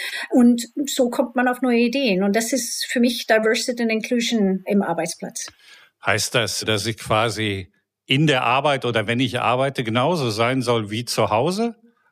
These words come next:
Speaker 2: Also ich wechsle gar nicht, du hast eben von Masken gesprochen, sinnbildlich, ich wechsle gar nicht die Maske.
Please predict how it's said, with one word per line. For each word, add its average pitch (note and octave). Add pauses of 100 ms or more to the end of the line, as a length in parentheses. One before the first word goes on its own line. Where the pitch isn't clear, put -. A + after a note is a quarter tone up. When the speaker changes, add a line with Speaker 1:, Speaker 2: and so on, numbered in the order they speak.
(160)
Speaker 2:
Also A2
ich C3
wechsle C#3
gar B2+
nicht, B2+
du B2
hast A#2+
eben B2
von G#2+
Masken C3
gesprochen, C3
sinnbildlich, C#3
ich -
wechsle A#2+
gar A#2
nicht B2
die A#2+
Maske. B2